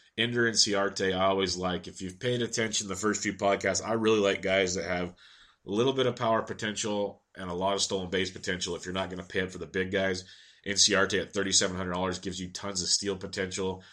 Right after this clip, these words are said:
He had sixteen steals last year. Um, he's got an O B P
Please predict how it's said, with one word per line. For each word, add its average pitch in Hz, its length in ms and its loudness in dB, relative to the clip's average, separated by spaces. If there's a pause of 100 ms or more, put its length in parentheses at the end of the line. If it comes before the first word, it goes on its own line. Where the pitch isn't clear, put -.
(160)
He 95 60 -4
had 90 100 -2
sixteen 98 420 0
steals 90 380 0
last 95 400 -4
year. 92 320 -4 (400)
Um, 80 320 -8 (600)
he's 90 200 -14
got 92 280 -2
an 82 200 -8
O 101 180 0
B 95 200 -4
P 92 560 -6